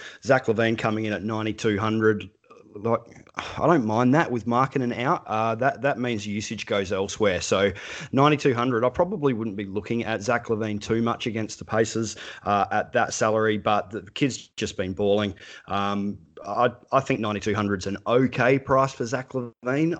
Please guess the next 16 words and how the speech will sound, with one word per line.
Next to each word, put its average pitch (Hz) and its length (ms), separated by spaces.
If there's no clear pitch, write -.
I, 101 280
I 120 60
just - 180
think 139 140
we've 139 140
got 104 200
better 101 260
options 104 320
coming 95 280
up 104 160
in 101 120
guard 101 260
positions 98 400
later 101 320
on. 123 180
Uh, 104 460